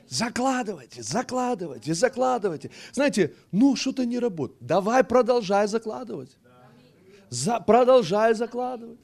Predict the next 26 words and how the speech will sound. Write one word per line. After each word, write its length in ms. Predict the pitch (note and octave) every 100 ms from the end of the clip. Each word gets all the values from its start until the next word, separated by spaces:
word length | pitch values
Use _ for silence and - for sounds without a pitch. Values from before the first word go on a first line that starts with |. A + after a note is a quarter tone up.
| _ -
Продолжай, 880 | C#3+ F#3 B3 C4 B3 G#3+ A#3+ B3 D4 -
продолжай. 840 | D3+ A3 B3 B3 A#3+ A3+ A#3+ A3
Аллилуйя. 720 | C#3+ F#3+ G#3+ G#3 A3+ B3 C#4+
Слава 400 | - D#3 F#3+ B3
Господу. 720 | A3 A#3+ A#3+ - A#3 B3+ C4+ - - - -
Аминь. 640 | G3 B3 F#3+ G#3+ C4 B3+ - - _ _ - - _
И 80 | D3
знаете, 300 | F3 E4+ C#4+
вот 180 | G#3+ A3
проблема 420 | A#3+ B3 D4 B3
вот-то 340 | C4+ C#4 -
в 60 | A2
чём. 260 | - C#2+ - _
Что 180 | - F3
когда, 320 | G#3 G3 C4+
может 240 | A#3 A3 F3+
быть, 140 | G3
кто-то 260 | - A3+ G3+
слышит 420 | - D4 - F3+
сейчас 400 | E3 - B2 -
это, 200 | A#2 A2 -
это, 240 | B2 A2
ну, 220 | C3 B2+ F#2+
да, 240 | G3+ A3+ _ _
закладывай 680 | A2 C3+ E3 G#3 G3 G3+ G3+
фундамент, 640 | F#3 F#3 F#3+ G3 F#3+